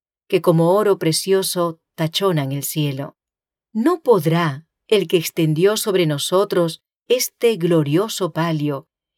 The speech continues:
el que si el sol, la luna y las estrellas fueran barridas de una vez, podría llamarlas de nuevo a la existencia en un solo momento,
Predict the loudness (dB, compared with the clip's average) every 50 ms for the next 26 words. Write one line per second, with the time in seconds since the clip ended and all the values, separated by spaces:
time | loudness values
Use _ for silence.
0 | _ _ _ _ -2 -2 0 -2 -2 -2 0 2 2 2 2 2 0 0 2 2
1 | 2 2 2 2 0 0 0 0 0 0 0 0 0 -2 -2 -2 -4 -4 -4 -4
2 | -2 0 0 0 0 0 0 -2 -2 -4 -10 -14 _ _ _ _ _ _ _ -16
3 | -8 -6 -4 -2 0 0 0 0 0 0 -2 0 -2 -2 0 0 0 0 2 2
4 | 2 2 2 0 0 0 0 0 -2 -4 -6 -10 -12 _ _ _ _ _ _ _
5 | _ _ _ _ _ 0 2 2 2 2 2 2 2 2 0 2 2 2 0 0
6 | 0 0 -2 0 0 0 0 2 0 0 2 2 2 0 0 -2 -2 -4 -6 -6
7 | -4 -4 -2 -2 -2 -4 -4 -2 -2 -2 -2 -4 -8 _ _ _ _ _ _ -2
8 | 0 0 0 -2 -4 -2 0 2 2 2 2 2 0 0 0 0 0 -2 -4 -4
9 | -2 -2 -2 -2 -4